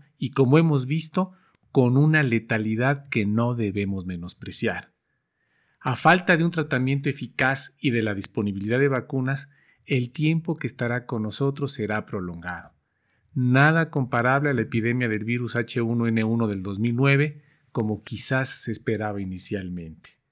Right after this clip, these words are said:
Los alcaldes, los funcionarios municipales, están en la primera línea de lucha contra los efectos de las emergencias en las ciudades, y sin menospreciar sus esfuerzos,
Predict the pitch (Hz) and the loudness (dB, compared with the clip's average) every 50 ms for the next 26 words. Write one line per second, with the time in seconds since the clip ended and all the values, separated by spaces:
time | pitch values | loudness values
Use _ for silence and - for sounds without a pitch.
0 | _ _ _ _ _ _ _ _ _ _ _ _ 139 151 190 190 - - 165 151 | _ _ _ _ _ _ _ _ _ _ _ _ 8 8 10 8 8 6 4 4
1 | 151 - 131 123 117 104 90 92 - - - _ _ _ _ _ 123 110 - - | 4 4 4 4 4 2 0 -4 -6 -10 -12 _ _ _ _ _ -6 -6 -4 -2
2 | 117 110 104 - 117 120 147 156 156 156 147 131 123 113 - 131 123 - 151 139 | -2 -2 2 4 8 8 8 8 8 6 4 4 4 2 2 -2 0 4 4 6
3 | 135 135 147 147 - - _ _ _ _ - 156 139 135 - - - 170 165 175 | 6 4 2 -2 -4 -8 _ _ _ _ -2 0 0 0 -2 2 6 8 8 8
4 | 180 185 180 160 131 117 - - 127 123 123 135 151 160 156 135 131 143 147 151 | 8 6 4 4 2 0 0 2 2 4 4 6 6 6 4 4 4 4 4 4
5 | 147 135 120 113 113 120 131 131 - 143 139 139 - 117 98 - 110 98 98 - | 4 4 2 2 2 2 0 -2 -2 -6 -6 -6 -6 -8 -6 -6 -6 -6 -6 -6
6 | - 107 - - 120 120 - - 131 113 117 101 101 - - 107 95 95 90 90 | -6 -4 0 0 0 0 0 -2 -2 -2 -2 -2 -4 -4 -6 -6 -8 -8 -10 -8
7 | - 107 98 104 104 - 113 104 104 104 - - 120 110 117 120 120 113 110 - | -8 -6 -4 -4 -6 -6 -6 -6 -6 -6 -6 -6 -6 -4 -4 -4 -6 -6 -10 -12
8 | - - _ _ _ _ _ _ _ _ _ _ _ - 147 127 160 156 165 208 | -14 -16 _ _ _ _ _ _ _ _ _ _ _ 2 2 4 4 4 6 6
9 | 233 233 240 - - 185 160 - - 175 170 - 185 151 - 143 127 - - - | 6 6 4 2 0 -2 -2 0 0 0 0 0 -4 -4 -2 -4 -6 -6 -4 -2
10 | 123 117 110 - 143 135 - - | -2 -2 -2 -4 -8 -8 -10 -12